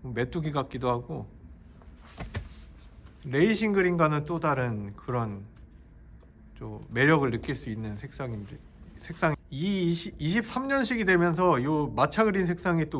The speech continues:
의외로 인기가 있어가지고 매장에서 판매도 나쁘지 않은 그런 색상입니다. 요 색상도 지금 매장에 재고 딱 한 대 있다는 거. 네, 먼저 주워가시는 분이 임자입니다, 이것도. 예, 지금 브롬톤 네 대가 이렇게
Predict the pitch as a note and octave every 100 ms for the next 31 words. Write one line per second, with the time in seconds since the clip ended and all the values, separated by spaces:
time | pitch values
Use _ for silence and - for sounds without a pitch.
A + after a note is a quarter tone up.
0 | B2 F3 G3+ F3 F3+ G3+ E3+ A#2+ - C#3
1 | C3 C#3 F#3 D#3+ G#2+ - - - - -
2 | - B2+ D3 F#3 F3+ E3+ D#3+ - B3 A3+
3 | F3 A#2 B2+ G3 D3+ C3 A#2 G#2+ C#3 C3
4 | A#2 C3+ - C#3+ A2 G#2 - - - -
5 | - - - - - - - - - -
6 | - - - - - - D3+ D3+ F3+ G#3+
7 | - G#3+ G3 G3+ B3 A#3+ - D#3+ C3+ C3
8 | D3+ D3+ C3 C#3 C3+ - - - B3 B3
9 | F#3 D3 B2+ A2 G#2 G#2 C#3+ - - -
10 | - - - - - - A#2 G#2 A#2+ B2+
11 | D3+ D3+ - E3+ F3+ E3 E3 C#3+ C3 A#2
12 | C3 C#3+ B2+ A2+ G#2+ G#2 - G#2+ B2 -
13 | - - - - - C#3+ C#3+ E3 C#3+ E3+
14 | F#3 F#3 E3+ D3+ D3 A2+ B2+ D3+ E3 C3
15 | A2+ G#2+ - G2